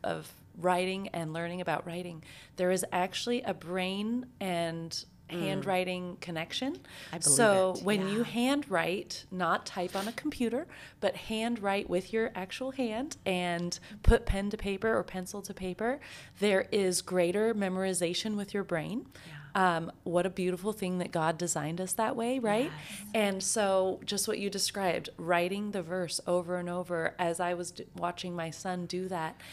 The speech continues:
Speaker 1: and he's four, and he would, I, w-, I would say, "Finally," and then he'd get going, and I would be so shocked. I don't know why I was shocked, but I was. I was like,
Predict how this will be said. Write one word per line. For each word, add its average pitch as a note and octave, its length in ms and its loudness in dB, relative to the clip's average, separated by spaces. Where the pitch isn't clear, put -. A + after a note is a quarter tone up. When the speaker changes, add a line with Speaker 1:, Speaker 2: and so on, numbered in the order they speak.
Speaker 1:
and F#3 200 0
he's A3 360 -4
four, G3 600 0
and F#3 200 0
he G3 540 -4
would, F#3 400 2
I, E3 120 6
w-, F3+ 220 -2
I E3+ 120 4
would E3+ 160 -2
say, E3+ 320 -4
"Finally," F3+ 920 -2
and F3+ 180 2
then E3+ 140 2
he'd E3+ 260 -4
get D#3+ 220 -6
going, E3+ 440 -4
and G#3 140 4
I F#3+ 140 8
would A3 140 6
be A#3 200 -2
so D#4 260 8
shocked. D#4 500 4
I B3 60 6
don't C4 160 4
know C#4+ 140 8
why D4 240 4
I D#3 40 2
was D3+ 140 0
shocked, D#3 400 -2
but A#3+ 100 2
I A#3+ 120 8
was. D4 400 2
I G#3 120 0
was G#3+ 220 -2
like, A3+ 200 -2